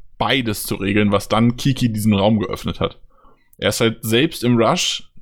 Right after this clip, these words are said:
nicht technisch halt immer noch limitiert. Das ist einfach so. Das war er letztes Jahr schon und ist auch jetzt noch. Und da wird er auch noch sehr viel lernen müssen. Aber seine Athletik, die er da auf der Edge-Position bringt, ist halt einfach grandios.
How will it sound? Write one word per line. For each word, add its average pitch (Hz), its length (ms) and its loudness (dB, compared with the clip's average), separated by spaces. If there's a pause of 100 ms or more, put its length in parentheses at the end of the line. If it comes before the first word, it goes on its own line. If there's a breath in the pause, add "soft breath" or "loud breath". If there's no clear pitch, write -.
(140)
nicht 113 760 2
technisch 143 440 -2
halt 113 200 -2
immer 131 200 2
noch 123 160 0
limitiert. 98 600 0
Das - 100 -8
ist 101 140 -6
einfach 117 240 0
so. 123 260 2
Das 110 320 -8
war 95 200 0
er 87 80 0
letztes 110 280 -2
Jahr 120 120 2
schon 117 280 2
und 90 160 2
ist - 180 -4
auch - 180 -10
jetzt 98 360 -2
noch. 123 300 0
Und 95 260 -2
da 98 140 -2
wird 117 160 2
er 101 80 -2
auch 107 80 -4
noch 101 100 -4
sehr 107 160 2
viel 95 180 -6
lernen 95 240 2
müssen. 123 440 2 (640 soft breath)
Aber 95 340 2
seine 92 280 2
Athletik, 98 640 -2 (260)
die 101 120 0
er 92 160 0
da 92 340 2
auf 85 260 -4
der 92 140 2
Edge-Position 92 560 0
bringt, 92 320 2
ist 73 120 -4
halt 80 100 0
einfach - 360 -4 (200)
grandios. 92 960 -2